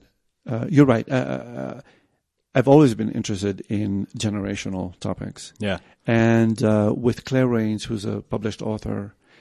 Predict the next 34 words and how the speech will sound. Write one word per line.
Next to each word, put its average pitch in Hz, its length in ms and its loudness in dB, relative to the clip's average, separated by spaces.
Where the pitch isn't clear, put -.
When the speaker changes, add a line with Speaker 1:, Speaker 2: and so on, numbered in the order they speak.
Speaker 1:
and 113 100 -6
a 104 60 -10
professional 120 420 -6
in 104 200 -6
this - 180 -8
field, 98 420 -6
and, 101 520 -2
uh, 98 420 -4
was 113 140 -4
a 107 40 -8
client 113 280 0
of 101 80 -4
mine 95 180 -8
as 87 140 -12
well, 90 360 -6
we, 131 800 -2
uh, 107 380 -2
did 113 220 -2
a 135 100 -10
couple 117 260 -8
of - 80 -12
productions 104 540 -10
on, 95 440 -8
on, 92 120 -10
the, - 160 -14
on 98 80 -8
those 95 160 -8
topics. - 500 -14
Now, 110 280 0
millennials 139 800 2
remain 117 640 0
a 117 40 -14
very 123 340 -2
interesting 104 600 -10